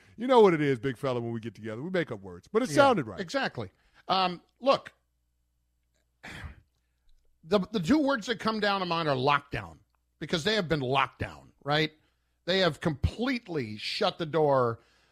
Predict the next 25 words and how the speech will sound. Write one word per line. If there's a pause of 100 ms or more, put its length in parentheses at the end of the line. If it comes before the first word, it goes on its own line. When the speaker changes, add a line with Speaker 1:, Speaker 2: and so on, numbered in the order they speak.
(140)
Speaker 2:
on
Trae
Young.
He
has
looked (380)
terrible
in
at
least
two
of
these
games
this
series. (600)
And (680)
I,
I
don't
think
there's
any
reason (480)
why